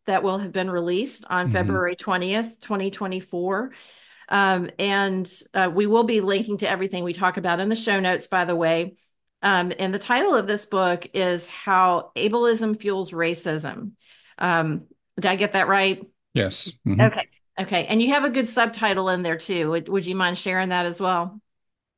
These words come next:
Speaker 2: Yeah, it's, uh, Dismantling the Hierarchy of Bodies in the Church.
Speaker 1: Okay. Now, I think that is a very intriguing title. Um,
Speaker 2: Mm-hmm.
Speaker 1: and, um, and, you know, I,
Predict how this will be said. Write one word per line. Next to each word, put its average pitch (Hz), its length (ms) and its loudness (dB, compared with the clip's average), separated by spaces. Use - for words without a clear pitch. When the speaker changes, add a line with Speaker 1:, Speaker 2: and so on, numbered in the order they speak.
Speaker 2:
Yeah, - 100 2
it's, 117 300 0
uh, 101 540 4
Dismantling 107 800 0
the 95 100 0
Hierarchy 98 540 0
of 92 140 -6
Bodies 90 380 -2
in 104 100 -2
the 87 100 -4
Church. - 640 -6
Speaker 1:
Okay. 170 460 -6
Now, - 140 2
I 254 80 4
think 269 240 2
that 226 160 4
is 202 180 2
a 190 100 2
very 202 540 4
intriguing 190 540 -4
title. 190 720 0
Um, 175 240 2
Speaker 2:
Mm-hmm. 95 200 0
Speaker 1:
and, 185 720 0
um, 180 260 2
and, - 220 -2
you 214 120 0
know, 196 200 2
I, 247 460 2